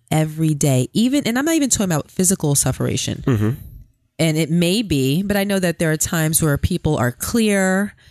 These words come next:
Speaker 1: You know, you take your medication and you're clear and you
Speaker 2: Right.
Speaker 1: may be asymptomatic for a while. But if you're not suffering physically, that's mental anguish.
Speaker 2: Absolutely.
Speaker 1: To know that you are plagued by this and your body is plagued by this and there is no getting away from it.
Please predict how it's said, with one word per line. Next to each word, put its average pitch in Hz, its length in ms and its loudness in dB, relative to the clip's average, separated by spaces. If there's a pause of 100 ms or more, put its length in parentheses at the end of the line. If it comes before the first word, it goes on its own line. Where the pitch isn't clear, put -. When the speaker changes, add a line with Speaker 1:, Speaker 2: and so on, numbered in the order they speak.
(140)
Speaker 1:
You 175 60 0
know, 165 60 2
you 151 140 2
take - 220 -2
your 151 80 -2
medication 190 600 0
and 139 140 2
you're 135 120 2
clear 185 500 0
and 156 140 0
you 113 80 4
Speaker 2:
Right. 98 80 2
Speaker 1:
may 151 140 2
be 143 180 -2 (100)
asymptomatic 160 800 0
for - 160 -4
a 165 60 4
while. 165 400 2 (320)
But 147 340 0
if - 160 -4
you're 214 140 0
not 233 280 2 (200)
suffering 185 480 -2
physically, 240 680 0 (220)
that's 269 220 -2
mental 170 800 2
anguish. 135 640 0
Speaker 2:
Absolutely. - 420 2
Speaker 1:
To 208 60 2
know 202 200 2
that 180 120 0
you 202 160 2
are 165 80 2
plagued 180 560 -2
by 131 160 0
this - 240 -2
and 139 80 -2
your 147 80 2
body 151 400 2
is 131 120 2
plagued 185 400 -2
by 135 140 2
this 135 260 0 (220)
and 180 140 0
there 175 160 2
is 160 160 -2
no 156 240 2
getting 143 320 0
away 131 180 2
from 107 240 -4
it. 76 140 -8